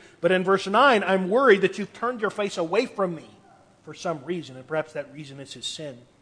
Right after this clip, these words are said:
He's worried God might be angry with him and God might cast him off. I read verse ten as if David is sort of having to preach to himself, give himself a pep talk. Verse ten,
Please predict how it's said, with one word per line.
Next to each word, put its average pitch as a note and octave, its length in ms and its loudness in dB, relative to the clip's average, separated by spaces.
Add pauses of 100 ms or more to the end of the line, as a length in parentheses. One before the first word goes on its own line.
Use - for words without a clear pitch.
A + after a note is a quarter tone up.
(920)
He's D#3+ 220 -10
worried A3 340 10
God G#3 280 8
might F#3+ 200 2
be F3+ 180 -10
angry G3+ 440 0
with F3 220 -2
him D3+ 180 -8
and C#3+ 100 -14
God E3+ 340 4
might E3 260 -8
cast - 400 -10
him D3+ 160 -18 (100)
off. - 340 -20 (1900)
I - 80 6
read D4+ 240 6
verse A3 260 2
ten F#3+ 440 2
as E3 180 -2
if G3 220 -4
David G3 260 2
is E3 80 -2
sort G3 180 -2
of F3 100 -2
having F3+ 260 -2
to D3+ 80 -16
preach - 480 -10
to F#3 140 -8
himself, C3 680 -10 (680)
give G3+ 100 -4
himself G3+ 340 2
a E3+ 60 -2
pep - 360 -6
talk. C3+ 260 -12
Verse D#3+ 180 -10
ten, E3+ 380 -6